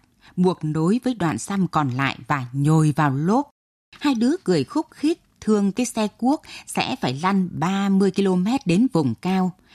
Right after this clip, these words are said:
nơi Đô có cô người yêu cao to vai rộng tướng đàn ông đang dạy tiểu học. Kiểu gì Đô cũng mang được người về nhà, còn kèm theo rất nhiều măng khô mộc nhĩ, mật ong, rắn rùa, tắc kè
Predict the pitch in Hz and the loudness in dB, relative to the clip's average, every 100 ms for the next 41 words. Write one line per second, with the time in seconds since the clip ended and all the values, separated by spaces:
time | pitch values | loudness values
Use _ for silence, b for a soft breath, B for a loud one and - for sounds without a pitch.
0 | B - 233 240 202 233 233 226 233 247 | B 0 2 2 -2 0 0 -2 -2 -4
1 | 285 240 233 190 165 131 208 226 220 226 | 0 2 2 2 0 0 0 -2 0 0
2 | 233 - 226 226 226 220 208 - 151 131 | 0 0 0 0 0 -2 -2 -2 -2 -2
3 | 139 165 226 202 139 120 - 196 190 160 | -2 0 0 0 -2 -2 -2 0 0 0
4 | 190 160 160 127 - 135 117 139 - B | -2 -2 -2 -2 -2 -2 0 -4 -4 B
5 | B B B B B 214 170 185 165 226 | B B B B B -2 0 0 0 0
6 | 233 - 240 254 240 247 190 170 - 147 | -2 -2 0 2 2 0 2 0 0 -2
7 | 151 156 147 131 156 139 135 151 143 B | 0 2 0 0 0 0 0 0 0 B
8 | B - 170 151 165 147 220 220 - - | B -2 -2 0 -2 -2 -2 -4 -4 -4
9 | 170 160 151 135 180 226 208 - 233 175 | -2 0 2 0 0 0 -2 -2 0 2
10 | 151 - 135 156 254 294 160 151 - - | 0 -2 -2 0 -2 -4 -2 -4 -4 -6
11 | 208 208 196 - - 175 247 - 165 151 | -2 -2 -2 -4 -2 0 0 0 0 0
12 | 135 - 277 - 147 139 | 0 -4 -10 -4 -2 0